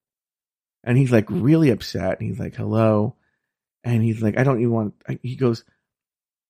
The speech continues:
"I just feel really sick." I, and I go, "Is,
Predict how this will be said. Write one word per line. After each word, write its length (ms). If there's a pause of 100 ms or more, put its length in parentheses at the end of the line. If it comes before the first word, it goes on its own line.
(1500)
"I 60
just 180
feel 100
really 220
sick." 540
I, 200 (140)
and 180
I 60
go, 200
"Is, 200